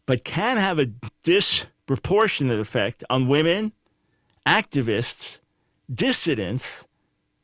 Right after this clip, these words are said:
and members of minority communities. <sighs> Okay. I am fine with the idea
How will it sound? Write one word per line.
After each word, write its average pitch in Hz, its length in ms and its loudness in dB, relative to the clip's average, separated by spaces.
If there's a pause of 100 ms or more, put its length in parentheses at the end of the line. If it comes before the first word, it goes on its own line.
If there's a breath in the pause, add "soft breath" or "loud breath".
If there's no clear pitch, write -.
(160)
and 147 120 2
members 240 540 2 (100)
of 165 80 2
minority 208 640 2
communities. 214 920 -2 (1800)
<sighs> 147 40 2 (540 loud breath)
Okay. - 280 -12 (1400)
I 214 200 0
am 202 240 -2
fine 143 1040 -4
with 143 160 -2
the 135 120 -2
idea 120 640 -2